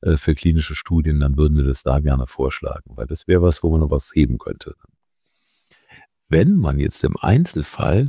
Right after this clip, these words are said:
man kann ja nicht immer warten, bis die randomisierte Studie da ist, also wenn man im Einzelfall jetzt was tun möchte,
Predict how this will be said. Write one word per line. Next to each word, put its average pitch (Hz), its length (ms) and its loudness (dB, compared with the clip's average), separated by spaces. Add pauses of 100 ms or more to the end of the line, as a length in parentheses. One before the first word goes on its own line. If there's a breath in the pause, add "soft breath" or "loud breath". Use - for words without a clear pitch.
man 82 120 0
kann 85 180 0
ja 85 80 4
nicht 80 160 0
immer 76 180 0
warten, 82 320 -2
bis 76 140 -2
die - 120 -2
randomisierte 73 580 0
Studie 110 300 -2
da 73 160 0
ist, 90 140 -4
also 78 180 0
wenn 80 140 2
man 80 120 0
im 71 60 -4
Einzelfall 95 560 0
jetzt 87 180 -4
was 80 180 -4
tun 87 320 -2
möchte, 101 640 0